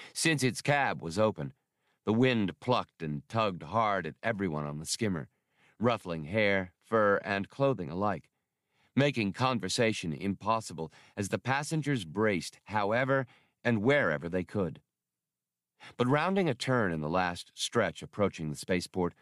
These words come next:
Han discovered that somebody somewhere in the bureaucracy had actually done a bit of thinking.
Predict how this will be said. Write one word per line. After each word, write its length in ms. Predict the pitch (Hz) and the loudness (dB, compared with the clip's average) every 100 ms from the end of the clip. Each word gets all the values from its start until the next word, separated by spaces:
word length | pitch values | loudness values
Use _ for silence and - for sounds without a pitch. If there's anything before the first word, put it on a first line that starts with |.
| _ _ _ _ | _ _ _ _
Han 240 | - 143 156 | -2 0 0
discovered 420 | 151 - 139 131 | -4 0 0 2
that 120 | 123 | -2
somebody 420 | - 139 135 117 | 0 0 2 0
somewhere 580 | 101 - 156 175 110 87 | -2 0 2 2 4 4
in 160 | 80 82 | 2 0
the 80 | 76 | -2
bureaucracy 880 | 82 78 78 73 - 78 - 107 110 - - - | -2 0 0 0 -4 -8 -2 -2 -2 -10 -20 -4
had 140 | 120 | -2
actually 480 | 110 156 - 156 143 | 0 -2 -2 -2 0
done 260 | 110 98 95 | 2 0 -2
a 40 | |
bit 220 | 98 107 87 | -4 -4 -4
of 80 | |
thinking. 560 | - - 123 123 87 60 | -8 -2 -2 0 -4 -8